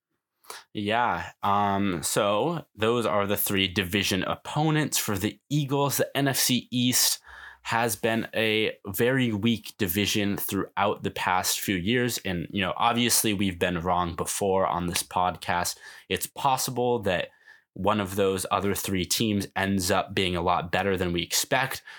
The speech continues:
But at the present moment, it does seem like the Eagles are one of those teams that might have an easier schedule throughout the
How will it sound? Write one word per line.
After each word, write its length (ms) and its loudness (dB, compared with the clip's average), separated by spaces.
But 160 -2
at 220 0
the 80 0
present 420 0
moment, 460 2
it 180 -4
does 240 2
seem 320 2
like 160 0
the 160 -6
Eagles 480 0
are 200 2
one 160 0
of 100 -2
those 240 0
teams 380 0
that 160 -2
might 320 -2
have 440 0
an 240 -2
easier 580 2
schedule 840 0
throughout 640 -2
the 360 -2